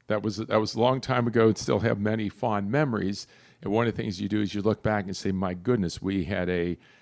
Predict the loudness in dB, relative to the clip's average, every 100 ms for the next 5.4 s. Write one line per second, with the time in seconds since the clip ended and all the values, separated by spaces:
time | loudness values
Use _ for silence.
0 | _ -8 -6 -4 -8 _ -6 -2 0 0
1 | 0 2 0 -2 _ -6 -6 -6 -8 -6
2 | -6 -6 -8 -8 -8 -4 -2 0 -2 -4
3 | -6 -10 _ _ -8 -2 0 0 -2 -6
4 | -10 -10 -10 -8 -4 -2 -4 -6 -4 -2
5 | -2 -4 -4 -6